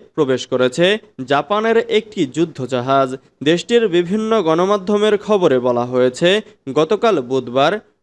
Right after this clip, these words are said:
প্রথমবারের মতো প্রণালীটিকে জাপানের কোনো যুদ্ধজাহাজ প্রবেশ করে। আন্তর্জাতিক জলসীমায় নিজেদের জাহাজের চলাচলের অধিকারের ওপর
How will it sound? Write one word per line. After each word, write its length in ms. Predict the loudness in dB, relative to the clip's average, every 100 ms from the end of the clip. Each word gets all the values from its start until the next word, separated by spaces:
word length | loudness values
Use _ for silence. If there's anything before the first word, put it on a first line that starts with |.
| -4
প্রথমবারের 580 | -2 0 0 0 0 0
মতো 260 | -2 2 2 0 _ -4
প্রণালীটিকে 720 | -2 0 0 -2 -4 0 0 2
জাপানের 460 | -2 0 0 0 0
কোনো 200 | 0 -2 0
যুদ্ধজাহাজ 680 | -4 -2 -2 2 2 2 -2 -12 _ _ _
প্রবেশ 300 | 2 2 2 -2
করে। 280 | -2 2 2 0 -8 _
আন্তর্জাতিক 640 | -2 -2 0 2 2 0 -2
জলসীমায় 640 | -2 0 -2 -4 0 0 -2 -6 -6
নিজেদের 420 | 0 2 2 2 2
জাহাজের 460 | 0 0 0 0 0 0
চলাচলের 560 | 0 0 0 0 0 0
অধিকারের 480 | 0 2 2 2 0
ওপর 320 | -2 2 2